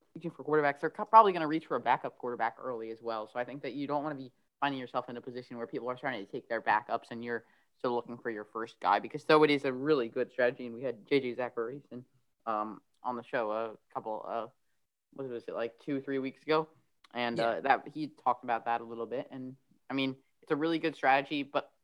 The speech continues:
Speaker 1: you don't, also don't wanna let, let that strategy get to your head and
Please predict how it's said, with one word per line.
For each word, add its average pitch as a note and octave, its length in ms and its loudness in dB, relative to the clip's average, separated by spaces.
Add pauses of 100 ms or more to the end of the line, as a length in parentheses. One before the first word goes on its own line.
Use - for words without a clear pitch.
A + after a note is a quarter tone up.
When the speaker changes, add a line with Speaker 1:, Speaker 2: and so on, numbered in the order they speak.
(260)
Speaker 1:
you D#3 140 2
don't, D#3+ 100 6
also D3 240 6
don't C3+ 160 2
wanna B2+ 180 -2
let, A#2 240 -2 (800)
let D#3 200 2
that C#3 180 4
strategy B2+ 400 0
get B2 160 0
to B2+ 80 -6
your A2+ 100 0
head G#2+ 320 -6
and G#2+ 280 -12